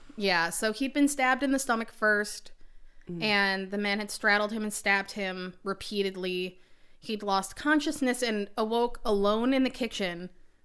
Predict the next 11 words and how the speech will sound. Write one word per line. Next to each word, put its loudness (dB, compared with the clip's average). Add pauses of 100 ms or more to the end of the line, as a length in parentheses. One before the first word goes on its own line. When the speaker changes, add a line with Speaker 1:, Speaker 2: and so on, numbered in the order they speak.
Speaker 1:
unsure 2
if -6
the -6
man -2
was -6
still -4
in -2
the -4
house. -8 (480)
Speaker 2:
Oh, -2
terrifying. -4